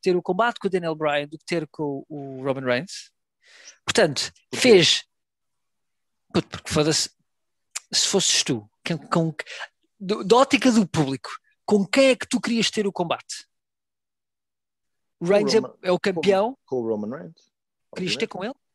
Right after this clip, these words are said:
Speaker 2: Claro, se tu és o Edge, tu queres
Speaker 1: Não.
Speaker 2: ir contra o Top Dog, não queres ir contra um Daniel Bryan Zeco.
Speaker 1: Mas
Speaker 2: Queres ter um
Speaker 1: tu
Speaker 2: big WrestleMania match. Se
Speaker 1: And I
Speaker 2: fores
Speaker 1: get,
Speaker 2: o Edge.
Speaker 1: and I get that, se fosse o Edge bom,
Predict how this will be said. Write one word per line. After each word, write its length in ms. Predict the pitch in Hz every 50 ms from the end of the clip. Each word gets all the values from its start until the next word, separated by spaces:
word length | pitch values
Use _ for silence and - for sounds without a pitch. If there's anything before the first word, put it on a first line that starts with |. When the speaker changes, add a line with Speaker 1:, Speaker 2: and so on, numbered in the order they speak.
| _ _ _
Speaker 2:
Claro, 260 | - 247 254 226 196
se 180 | - - - -
tu 180 | 160 170 175 170
és 140 | 151 127
o 140 | 143 143 135
Edge, 460 | 127 117 113 113 - - - - - _ _ _ _ _ _ _ _
tu 100 | 135 127
queres 340 | - 156 147 135 - - -
Speaker 1:
Não. 180 | 277 285 196
Speaker 2:
ir 40 | 139
contra 240 | - 170 156 - 170
o 40 | 165
Top 260 | - 185 180 180 165
Dog, 200 | 185 175 170 165
não 100 | 135 120
queres 180 | - 117 120 113
ir 60 | 123
contra 280 | - 139 139 - - 139
um 320 | 143 147 147 143 143 139
Daniel 280 | 131 143 143 147 147 143
Bryan 280 | 135 147 147 143 151 151
Zeco. 320 | 135 156 139 - - - - _ _ _ _ _ _ _ _ _ _ _ _
Speaker 1:
Mas 100 | 123 -
Speaker 2:
Queres 160 | - - -
ter 80 | - 147
um 200 | 147 151 147 139
Speaker 1:
tu 60 | 147
Speaker 2:
big 420 | 135 120 165 165 170 170 165 - - - _ _ _ _ -
WrestleMania 440 | 156 156 156 170 160 165 165 170 180
match. 360 | 175 160 151 - - - - _
Se 120 | - - 202
Speaker 1:
And 100 | 202 190 202
I 120 | 196 196
Speaker 2:
fores 180 | 185 - 214 240
Speaker 1:
get, 100 | 240 180
Speaker 2:
o 60 | 180
Edge. 300 | 165 156 143 202 190 - -
Speaker 1:
and 180 | 214 - 214 208
I 140 | 202 196
get 260 | 185 196 226 247 226 214
that, 220 | 233 254 262 -
se 60 | - -
fosse 220 | 254 220 - 247
o 80 | 247 254
Edge 300 | 262 277 254 214 185 185
bom, 380 | 190 262 285 269 262 269 277